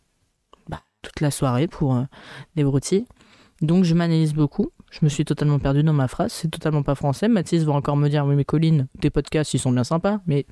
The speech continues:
tu pourrais quand même parler un peu plus français. » <laughs> Non, mais voilà, tout ça pour dire qu'en gros,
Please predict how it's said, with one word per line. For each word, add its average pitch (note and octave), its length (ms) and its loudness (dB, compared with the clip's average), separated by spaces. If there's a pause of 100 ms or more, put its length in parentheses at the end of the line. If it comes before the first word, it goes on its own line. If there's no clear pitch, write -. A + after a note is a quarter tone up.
tu - 120 -6
pourrais D#3+ 240 0
quand D3 120 -2
même D#3+ 160 0
parler D#3 200 0
un D3+ 60 0
peu D3+ 100 -2
plus D3+ 100 0
français. » F#3 300 0 (1080)
<laughs> - 520 -16
Non, A3 100 0
mais A3 140 2
voilà, G#3 240 2
tout A#3+ 140 0
ça C#4+ 140 0
pour A#3 200 0
dire G#3 160 0
qu'en F#3 180 2
gros, F#3+ 340 4